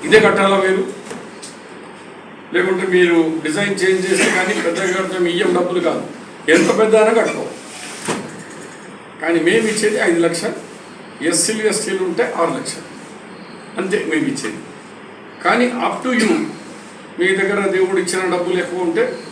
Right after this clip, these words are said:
మీరు ఇంకా మంచిగా కట్టుకోండి, ఇంకా డబ్బులు వేసుకొని ఇంకా బాగా కట్టుకోండి.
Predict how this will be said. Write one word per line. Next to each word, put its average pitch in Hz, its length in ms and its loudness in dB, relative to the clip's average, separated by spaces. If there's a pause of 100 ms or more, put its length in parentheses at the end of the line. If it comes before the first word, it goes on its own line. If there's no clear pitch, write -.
(180)
మీరు 185 160 4
ఇంకా 185 160 0
మంచిగా 170 440 0
కట్టుకోండి, - 340 -8 (1120)
ఇంకా 190 240 2
డబ్బులు 170 340 2
వేసుకొని - 320 0
ఇంకా - 200 2
బాగా - 320 2
కట్టుకోండి. - 520 -6